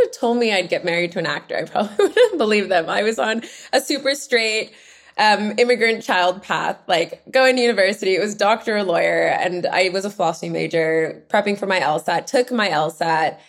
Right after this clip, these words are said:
and at the cusp of, like, wanting to move to Toronto, go to law school there,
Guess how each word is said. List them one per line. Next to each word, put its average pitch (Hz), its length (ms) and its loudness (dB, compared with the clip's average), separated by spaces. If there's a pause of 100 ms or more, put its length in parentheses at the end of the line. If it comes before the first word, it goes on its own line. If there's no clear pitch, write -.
(180)
and 208 140 2
at 208 140 0
the 233 80 2
cusp - 420 -4
of, 185 160 -4
like, 170 260 0
wanting 170 280 -2
to 180 120 -8
move 170 200 -4
to 165 80 -10
Toronto, 156 560 -6 (560)
go 196 140 4
to 185 80 2
law 170 160 4
school 170 280 -2
there, 139 520 0